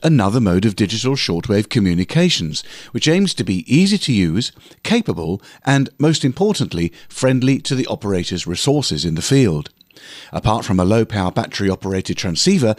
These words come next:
and a small digital interface, only an Android smartphone is needed, which can be recharged with cheap and readily available consumer-grade solar chargers. Evgeny and Sergei have created an app called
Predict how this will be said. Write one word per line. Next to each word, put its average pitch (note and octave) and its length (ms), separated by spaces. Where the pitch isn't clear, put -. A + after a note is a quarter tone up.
and F#2 140
a G2 40
small A#2+ 360
digital G2 440
interface, E2+ 640
only A3+ 280
an D#3+ 120
Android E3+ 400
smartphone G#2+ 640
is D#2+ 140
needed, D#2+ 420
which G2 200
can G#2 100
be F#2 160
recharged A2+ 680
with F#2+ 140
cheap - 340
and F#2 160
readily C#3 380
available A2 460
consumer-grade G#2+ 840
solar F2 360
chargers. G2+ 680
Evgeny G2+ 500
and F#2+ 100
Sergei A#2 460
have G#3 160
created F#3 400
an G3 100
app E3+ 320
called C#3 300